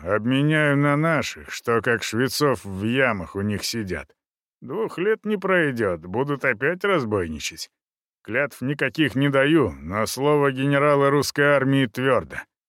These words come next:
Иди». Татарщиков передал ружьё Новицкому и направился вверх. Он не торопился.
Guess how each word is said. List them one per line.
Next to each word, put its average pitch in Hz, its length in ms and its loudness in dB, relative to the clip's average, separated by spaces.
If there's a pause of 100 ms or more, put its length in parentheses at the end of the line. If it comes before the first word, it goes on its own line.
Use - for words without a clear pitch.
(300)
Иди». 101 380 -4 (640)
Татарщиков 107 800 -2
передал 131 420 2
ружьё 127 380 2
Новицкому 131 680 0
и 139 80 2
направился 113 720 0
вверх. 90 460 -10 (640)
Он 117 300 0
не 127 100 4
торопился. 113 800 -2